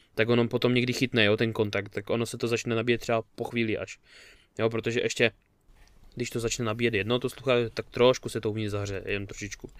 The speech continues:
Tak ono to trochu povolí a třeba chytne kontakt. Že i tím se to může být, eh, dělané.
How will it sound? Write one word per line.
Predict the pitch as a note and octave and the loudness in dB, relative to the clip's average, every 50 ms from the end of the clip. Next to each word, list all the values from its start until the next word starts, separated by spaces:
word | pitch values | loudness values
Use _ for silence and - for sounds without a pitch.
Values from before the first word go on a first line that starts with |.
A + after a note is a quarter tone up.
| - - - - - - - | -20 -20 -20 -20 -20 -14 -10
Tak | - G2 | -6 -4
ono | G#2+ G#2+ A2 | -2 -2 -2
to | G#2 A2 | -2 -2
trochu | G#2 G#2+ G#2 - A2+ | -4 -2 -4 -4 0
povolí | - A2 G#2+ A2 A2 A#2 A2 | 0 2 2 4 4 4 4
a | G#2 | 2
třeba | - - A2+ G#2+ G#2+ | 0 -2 -4 -4 -4
chytne | - A#2 - A2 G#2 | -6 -6 -6 -6 -4
kontakt. | - A2 G#2 G2+ - F#2+ - - - - - - - - | -2 -4 -4 -2 -4 -6 -8 -10 -18 -18 -18 -20 -18 -8
Že | - A#2 A2+ | -2 0 0
i | F#2 A#2 | 2 0
tím | - - - C3 B2+ | -2 -2 -4 -4 -2
se | - - A#2+ | -2 -4 -2
to | - A#2 | -2 -2
může | A2+ G#2+ A2 G2+ | -2 -2 -4 -4
být, | G#2 F#2+ - - - - - - | -6 -6 -8 -10 -18 -16 -8 -4
eh, | G#2+ A2 G#2+ G#2+ G#2 G#2+ G#2 G#2 G#2 G#2 - - - - - | 0 0 2 2 2 2 2 2 0 -2 -6 -10 -16 -16 -14
dělané. | - B2 A#2 A#2 A2 G2+ G2 G2 F#2+ | -14 -6 -2 0 0 0 0 -2 -4